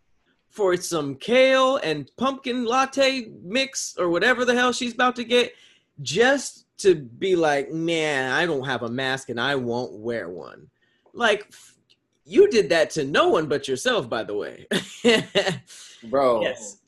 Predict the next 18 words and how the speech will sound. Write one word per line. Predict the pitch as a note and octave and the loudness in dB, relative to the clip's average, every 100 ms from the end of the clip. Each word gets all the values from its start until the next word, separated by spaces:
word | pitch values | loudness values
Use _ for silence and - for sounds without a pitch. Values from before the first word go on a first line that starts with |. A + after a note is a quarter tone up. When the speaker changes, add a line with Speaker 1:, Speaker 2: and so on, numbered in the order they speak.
| - | -16
Speaker 1:
Boss | A#2 D3 E3+ E3+ | -4 0 0 0
level | E3 C#3+ | -4 -4
Karen. | B2+ C#3 G#2+ C2 - _ - | -8 -8 -8 -12 -20 _ -10
Absolutely. | B2 - B2+ A#2+ F#2 C#2+ - _ _ _ | -8 -6 -6 -6 -6 -12 -20 _ _ _
Speaker 2:
That's | B2+ A3 A3+ | 0 2 0
just | A#3+ F#3+ | -4 -2
like | F#3 E3+ E3 - _ | 0 2 0 -6 _
Ted | - F#3 F3+ F3+ | -6 -2 0 -2
Cruz. | G3 A3 C3+ G#2 | -2 -2 -2 -4
They, | D3 F#3 | -2 -2
they, | - E3+ E3+ | -2 -4 -2
they | D#3+ E3+ | -2 -2
found | - F3 F#3+ G3 - _ _ _ _ _ - | 0 2 2 -2 -12 _ _ _ _ _ -4
Ted | F#3 G3 | 0 0
Cruz | G3 G#3 F3 E3+ D#3 | 2 2 2 2 -2
in | D#3 | -2
the | E3 | 2
airport, | E3 D#3 D3 A#2+ A2 - | 2 2 0 0 0 -2